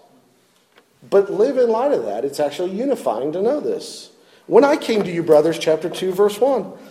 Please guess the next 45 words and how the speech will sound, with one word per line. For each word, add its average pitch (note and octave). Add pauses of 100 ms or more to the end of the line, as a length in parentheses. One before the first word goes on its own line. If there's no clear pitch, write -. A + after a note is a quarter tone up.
(260)
"when A3+
I D4
came C4+
to B3
you, C4+ (1000)
I D4+
didn't F4
come A#3+
to G3
you G3
proclaiming F#3
the D3+
testimony E3
of D3+
God E3+
with D3+
lofty D#3+
speech E3+
and B2+
wisdom, G#3+ (380)
but C3+
I G3
decided F#3+
to C#3+
know C#3+
nothing G3
among D#3+
you D3+
except B2+
Jesus D3+
Christ C#3
and A2+
him B2+
crucified. G#2+
I D3+
was C#3+
with D3+
you A#2
in G2
weakness D3+
and F#2+
fear B2
and G#2+
much G2+
trembling. D2